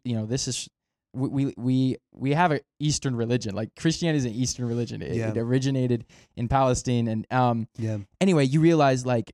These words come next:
Speaker 1: I don't think it was clear cut on, like, okay, like, do this as an individual and do this as a group. I
Speaker 2: Yeah.
Speaker 1: think it actually was both and always.
Speaker 2: Yeah.
Speaker 1: Like, you practice together, you practice t-, as an individual. You,
Speaker 2: Yeah.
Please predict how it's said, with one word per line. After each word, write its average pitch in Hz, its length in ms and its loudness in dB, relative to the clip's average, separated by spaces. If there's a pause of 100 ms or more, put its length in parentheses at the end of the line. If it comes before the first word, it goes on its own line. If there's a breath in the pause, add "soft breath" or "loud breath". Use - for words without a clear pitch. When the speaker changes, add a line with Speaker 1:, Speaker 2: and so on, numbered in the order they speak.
Speaker 1:
I 147 80 0
don't 175 220 0
think 160 180 -2
it 127 80 -2
was 139 260 0
clear 113 340 -2
cut 113 280 -2
on, 113 180 -2
like, 104 360 -4 (640)
okay, 123 440 -2
like, 101 300 -6 (460)
do 151 140 0
this 143 180 -2
as 123 120 -2
an 113 80 -4
individual 107 720 -4 (320)
and 110 160 -6
do 113 200 -2
this 107 440 -4
as 110 140 -12
a 107 60 -12
group. 110 540 -2
I 131 100 -2
Speaker 2:
Yeah. 117 140 -4
Speaker 1:
think 208 200 -2
it 170 100 0
actually 131 480 -4
was 110 400 -4 (340)
both 120 440 -2
and 113 400 -6
always. 117 520 -2
Speaker 2:
Yeah. 123 60 -4
Speaker 1:
Like, 117 240 -2 (340 soft breath)
you 143 180 -4
practice 165 540 -4
together, 175 580 -4 (340)
you 120 140 -4
practice 131 500 -4
t-, - 80 -20 (140)
as 123 180 -4
an 120 80 -2
individual. 107 540 -4
You, 117 180 -2
Speaker 2:
Yeah. 98 100 -4